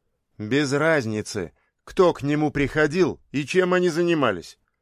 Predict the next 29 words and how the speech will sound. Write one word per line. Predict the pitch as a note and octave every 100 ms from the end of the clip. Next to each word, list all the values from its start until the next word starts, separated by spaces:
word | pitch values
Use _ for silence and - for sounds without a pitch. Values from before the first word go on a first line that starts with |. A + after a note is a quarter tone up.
| _ _ _ _
В | -
таком | F3 G3+ G3 F#3+
возрасте | G#3 G3+ D3 A#2 - G2 E2 _ - -
инфаркт | D3+ D#3+ G3+ G3+ C#3 -
в | G#2+
любой | E3 G3+ E3 G3 G3
момент | F#3+ F#3+ F#3 C3 A2
может | A2+ D#3+ E3 C3+
случиться, | - D3+ - B2 - G2 - _ _ _ _ -
безо | D#3+ F3 F3+
всяких | - G3 F3 C#3
причин. | - D#3+ - A#2+ F2+ - _ _ _ _ -
Так | F3
что | - G3
не | F#3 G3+
надо | G3+ G#3 F#3+ C#3+
на | C#3+ D#3+
Наташку | F3+ - F3+ C#3 A#2+
тянуть. | - D3 D3+ - - _ _ _ _ _
Не | B2 E3+
виновата | E3+ E3+ F3 F3+ D#3+ B2 A2+
она | A#2+ C3
ни | A#2
в | -
чём». | D3+ G#2+ D#2+ _ _ _ _ _ _ _ _ _ _ _ _ _ _ _ _ _ _ _ -
Когда | G#2+ G#2 A#2 F#3
Денис | C#3+ D#3 D#3+ E3 G#2+
был | A#2+ D3+
пацаном, | - B2 - A#2 G#2+ D3 E3 C#3+